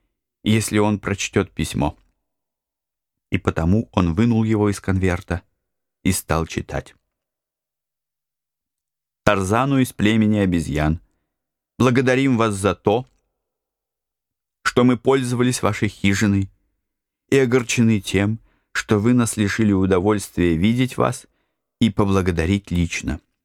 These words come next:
Мы ничего не испортили у вас и оставили много вещей для удобства и безопасности вашей в вашем одиноком доме. Если вы знаете странного белого человека, который столько раз спасал нам жизнь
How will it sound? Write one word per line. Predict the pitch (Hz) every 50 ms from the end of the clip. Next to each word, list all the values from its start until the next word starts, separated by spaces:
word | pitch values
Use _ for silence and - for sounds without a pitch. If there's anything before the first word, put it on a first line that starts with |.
| _ _ _ _ _ _ _ _ _ _ _ _ - 101
Мы | 107 120 131
ничего | 139 139 131 127 127 104 101 110 117
не | 123 117 113
испортили | 101 - - - 92 92 90 90 - 98 95 95
у | 95 98 95
вас | 95 101 95 95 - -
и | 92
оставили | 92 90 - - - 101 110 117 113 107 98
много | 92 90 90 92 98 98 90 95
вещей | 90 90 87 - - - 87 95 101
для | 98 90 90 85 85
удобства | 85 85 78 87 95 104 - - - - 95 92 92
и | 90
безопасности | 82 85 80 85 76 - - 92 95 - - 113 107 - - - 113
вашей | 107 110 110 107 - - 107
в | 92 85 82
вашем | 90 90 87 95 - - 104 98
одиноком | 87 85 85 80 82 82 82 - 87 82 78 76
доме. | 78 76 73 73 73 87 _ _ _ _ _ _ _ _ _ _ _ _ _ _ _ _ _ _ _ _ -
Если | 95 110 131 127 - 131 131
вы | 127 131
знаете | 123 123 139 143 143 139 131 117 123 110
странного | - - - 110 123 127 127 123 120 117 110 107 104
белого | 98 101 113 120 113 107 101 98
человека, | 95 - 107 101 98 90 101 117 117 - - 82
который | - 90 85 - 95 101 101
столько | 101 - - - 135 143 139 131 - 139
раз | 139 135 139 131 123 - -
спасал | - - 98 101 - - 92 95 95
нам | 92 90 87 87 87 82
жизнь | 80 90 104 104 92 90 87 73